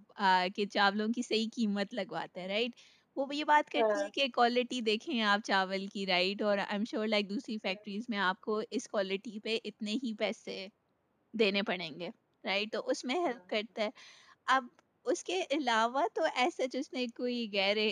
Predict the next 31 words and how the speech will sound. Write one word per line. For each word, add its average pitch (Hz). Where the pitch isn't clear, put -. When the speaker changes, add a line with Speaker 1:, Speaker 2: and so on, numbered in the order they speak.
Speaker 1:
میرے 208
خیال 190
میں 202
قانونی 190
کام 190
نہیں 196
کیا 170
اس 170
کی 226
ہیلپ 180
کرنے 165
کے 165
لیے۔ 131
Speaker 2:
نہیں، 247
اور 220
بھی 233
جو 240
جتنا 214
بزنس 196
آ 180
رہا 196
ہے، 208
وہ 214
امپلائی 185
تو 220
یہی 208
کر 196
رہے 175
ہیں 175
کہ -
وہ 175